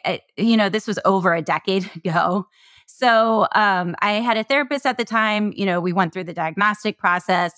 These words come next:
and we mostly just, like, reflected on, "Oh, maybe what maybe makes sense about, like, different relationships or maybe not feeling, like, fully, like, I fit in now and then." in my life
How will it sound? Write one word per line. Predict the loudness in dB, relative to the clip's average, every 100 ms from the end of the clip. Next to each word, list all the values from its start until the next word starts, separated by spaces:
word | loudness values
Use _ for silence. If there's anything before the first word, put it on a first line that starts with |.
| -6
and | -4 -2 -4
we | -4 0
mostly | 0 0 -4 -6
just, | -4 -6 -6
like, | -12 -10
reflected | -12 -6 -2 -2 -2 -4 0
on, | 0 2 2 0 -2 -6 _ _ _ _ _ _ _ 2
"Oh, | 4 6
maybe | 4 4 2 2 0 -2 0
what | 0
maybe | 0 -2 0
makes | -2 -4
sense | -2 0 2 0 0
about, | 2 2 0
like, | -2 -4 -4
different | -6 -2 -2 -2
relationships | -2 -2 0 -2 -2 -2 0 0 -2 -2
or | 0
maybe | 0 0
not | 0 -2 0
feeling, | 0 2 0
like, | -2 -8
fully, | _ 0 2 0 -2 -6 -6 -8
like, | -8 -6
I | -8
fit | -4 -2 0
in | 0 0 -2 -4 -10 -2
now | 0 2 2
and | 2 2
then." | 4 4 2 0 -2 _ _ _ -2
in | 0
my | 2 2
life | 2 0 -2